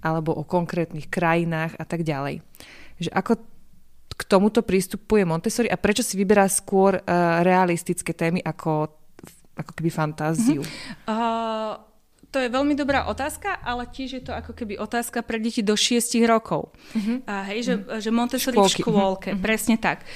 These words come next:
Speaker 2: A ako som vravela, tak to kritické myslenie sa začína tvrdiť okolo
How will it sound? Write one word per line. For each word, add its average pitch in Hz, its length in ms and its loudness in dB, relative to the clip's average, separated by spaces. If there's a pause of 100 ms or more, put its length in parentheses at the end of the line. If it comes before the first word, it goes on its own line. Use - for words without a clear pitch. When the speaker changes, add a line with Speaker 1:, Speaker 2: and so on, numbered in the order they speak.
(240)
Speaker 2:
A 208 240 2
ako 247 160 2
som 302 160 4
vravela, 262 480 0
tak 294 240 -4
to 220 400 0
kritické 254 480 0
myslenie 247 640 4
sa - 80 -2
začína 233 400 2
tvrdiť 233 320 0
okolo 233 160 0